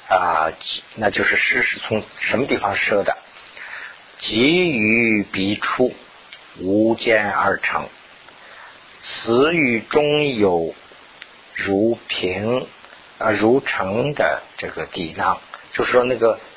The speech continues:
城啊，我们以前用的那个城嘛，现在是就基本上没有了啊。现在但是天平啊有那个，就是地囊，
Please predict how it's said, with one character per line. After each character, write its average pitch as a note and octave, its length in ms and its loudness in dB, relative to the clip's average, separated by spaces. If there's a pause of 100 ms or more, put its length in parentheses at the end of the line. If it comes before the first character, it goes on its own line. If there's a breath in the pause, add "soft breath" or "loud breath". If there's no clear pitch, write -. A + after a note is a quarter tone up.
(280)
城 G2+ 300 0
啊， G#2+ 280 2
我 G#2+ 100 4
们 A#2+ 220 0
以 G2 80 -6
前 A#2+ 280 0
用 A2+ 200 2
的 A2 100 -2
那 G2+ 140 -2
个 F#2 160 0
城 F2 320 -6
嘛， - 160 -2 (260 loud breath)
现 B2 220 -4
在 C3 120 4
是 G2+ 380 -2 (440 loud breath)
就 G2+ 180 2
基 - 140 -6
本 G#2+ 120 4
上 G2 160 0
没 G2 80 2
有 G#2 140 2
了 G2 80 2
啊。 F#2 160 0
现 B2+ 180 -2
在 B2+ 80 4
但 B2+ 220 0
是 A#2+ 100 0
天 C#3+ 300 -2
平 G2 240 -6
啊 F#2 100 4
有 E2+ 140 -4
那 F2+ 120 -6
个， - 200 -4 (320 loud breath)
就 A2 100 -4
是 A#2+ 80 0
地 F3+ 260 2
囊， A#2+ 320 2